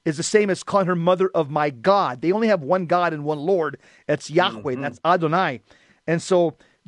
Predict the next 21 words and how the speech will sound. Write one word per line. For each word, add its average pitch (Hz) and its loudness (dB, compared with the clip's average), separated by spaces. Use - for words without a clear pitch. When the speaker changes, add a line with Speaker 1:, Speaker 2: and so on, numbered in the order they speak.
Speaker 1:
Mary's 196 2
divine 180 2
motherhood, 165 2
uh, 156 2
is, 160 0
is, 143 0
uh, 151 2
is 131 0
right 185 2
in 240 2
the 254 0
New 254 0
Testament. 160 -2
This 175 0
is 156 -6
one 196 2
of 180 -2
the 156 -4
four 180 0
Marian 180 0
dogmas. 170 2